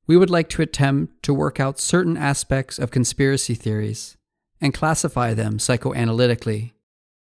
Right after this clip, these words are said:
The central thesis is that conspiracy theories fulfill certain psychic functions for stabilizing a weak ego, whereby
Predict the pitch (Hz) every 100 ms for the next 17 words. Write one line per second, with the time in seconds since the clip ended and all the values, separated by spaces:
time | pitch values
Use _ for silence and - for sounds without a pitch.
0 | _ _ _ _ _ _ _ 131 - 165
1 | 175 208 - 147 - 151 147 - - 135
2 | 123 135 135 - 170 170 - 175 - 160
3 | 156 151 - 147 - 139 127 - 170 180
4 | 165 - 139 143 147 - 139 135 - 135
5 | 135 - _ _ _ - 131 - 151 147
6 | 151 151 139 147 143 123 139 135 - 143
7 | 123 110 107 110 - _ _ _ _ _
8 | _ 147 151 143 139 143 139